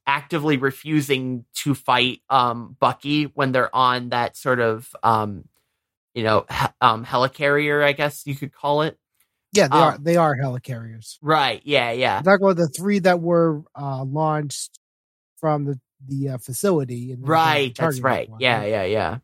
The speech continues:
Speaker 2: Uh, Triskelion, that's what their headquarters was called.
Speaker 1: Right. But, uh, and of cou-, but of course, um, Captain America is friends with Bucky, of course, right? And so, like,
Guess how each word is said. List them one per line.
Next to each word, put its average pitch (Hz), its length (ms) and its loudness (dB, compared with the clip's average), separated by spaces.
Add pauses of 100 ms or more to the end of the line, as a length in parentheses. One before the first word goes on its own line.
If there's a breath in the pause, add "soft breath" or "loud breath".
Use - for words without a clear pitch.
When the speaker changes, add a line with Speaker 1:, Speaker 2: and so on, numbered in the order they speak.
(160)
Speaker 2:
Uh, 135 240 -6
Triskelion, 123 680 -4
that's - 340 -14
what 127 120 -18
their 120 100 -16
headquarters 110 480 -18
was - 160 -20
called. 117 120 -18
Speaker 1:
Right. 113 440 0 (360)
But, 185 120 2
uh, 190 160 2
and 175 160 2
of 170 80 -2
cou-, - 200 -14
but 160 180 2
of 156 120 0
course, 156 400 -2
um, 139 320 2
Captain 151 400 -2
America 139 680 2
is 131 320 -2
friends 175 320 0
with 135 220 -4
Bucky, 196 420 -2
of - 180 0
course, 107 440 0
right? 123 280 0
And 131 200 -2
so, 139 260 0
like, 127 300 -2